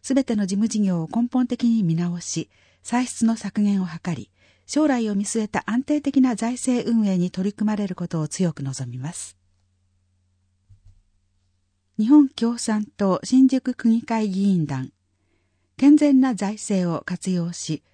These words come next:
区民の願いを実現して、公平公正で透明性ある区政運営を。二千十二年度決算は、実質単年度収支が四年連続赤字となっ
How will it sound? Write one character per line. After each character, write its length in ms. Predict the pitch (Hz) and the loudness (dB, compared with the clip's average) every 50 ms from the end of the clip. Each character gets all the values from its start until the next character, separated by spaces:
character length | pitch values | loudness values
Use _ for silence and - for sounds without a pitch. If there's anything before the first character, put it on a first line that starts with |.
| _ _ _ _ | _ _ _ _
区 120 | - 285 | 4 8
民 220 | 294 285 269 233 | 8 8 8 6
の 120 | 208 196 190 | 4 2 0
願 300 | 190 190 202 220 226 208 | 0 0 0 0 -2 -2
い 60 | 180 165 | -2 -2
を 80 | - | -4
実 300 | 147 151 160 - - 208 | -4 -6 -8 -4 -2 0
現 260 | 208 196 180 190 196 - | 2 2 0 0 -2 -6
し 100 | - - | -8 -8
て、 180 | 175 160 170 - _ _ _ _ _ _ | -8 -8 -8 -10 _ _ _ _ _ _
公 240 | - 262 277 285 | 0 0 0 0
平 300 | 277 - 262 247 247 233 226 - | -2 -2 -2 -2 -2 -2 -6 -8
公 220 | - 214 226 240 | -4 -4 -4 -4
正 300 | 233 - - 226 214 208 | -4 -4 -4 -2 -2 -2
で 200 | 180 190 180 - _ _ | -2 -2 -4 -4 _ _
透 200 | 233 240 262 277 | -2 0 2 4
明 240 | 269 269 269 269 277 | 4 4 2 0 -2
性 360 | - - 262 247 240 226 - | -4 -4 -2 -2 -2 -4 -6
あ 120 | _ 226 226 | _ -6 -6
る 160 | 196 - - | -6 -6 -8
区 80 | _ - | _ -10
政 300 | - - 185 180 175 - - | -4 -2 0 0 -2 -2 -2
運 240 | 170 165 151 143 131 | -2 -2 0 -2 -2
営 180 | 120 120 117 | -6 -8 -8
を。 140 | 107 - - _ _ _ _ _ _ _ _ _ _ _ _ _ _ _ _ _ _ _ _ _ _ _ _ _ _ _ _ _ _ | -10 -12 -14 _ _ _ _ _ _ _ _ _ _ _ _ _ _ _ _ _ _ _ _ _ _ _ _ _ _ _ _ _ _
二 80 | 226 208 | -8 -2
千 240 | - 285 294 262 | 2 4 4 4
十 160 | 220 233 254 254 | 4 4 2 4
二 120 | 247 254 | 6 4
年 140 | 240 240 233 | 4 4 2
度 100 | 226 233 | -2 -2
決 200 | - 233 226 - | -6 -6 -8 -6
算 260 | - - 185 180 175 | -4 -2 0 0 0
は、 200 | 170 170 - - _ | 0 -2 -4 -6 _
実 360 | 185 180 208 208 - - 277 | -6 -6 -6 -6 -2 -2 -4
質 140 | 285 - - | -4 -4 -6
単 200 | - 233 233 247 | -6 -2 2 4
年 180 | 247 262 254 240 | 4 4 4 2
度 100 | 254 247 | 0 -2
収 180 | - 262 247 | -2 -2 -2
支 120 | 240 - 202 | -2 -2 -2
が 80 | 190 | 0
四 140 | 180 180 190 | 0 0 0
年 200 | 208 233 233 226 | 0 0 0 0
連 220 | 202 220 226 240 226 | 0 0 0 0 0
続 220 | 226 220 - 226 | 0 -4 -4 -6
赤 200 | 208 214 - 214 | -6 -4 -6 -6
字 120 | 208 214 | -8 -6
と 120 | - 220 208 | -4 -4 -2
な 120 | 208 | -2
っ 40 | 214 | -4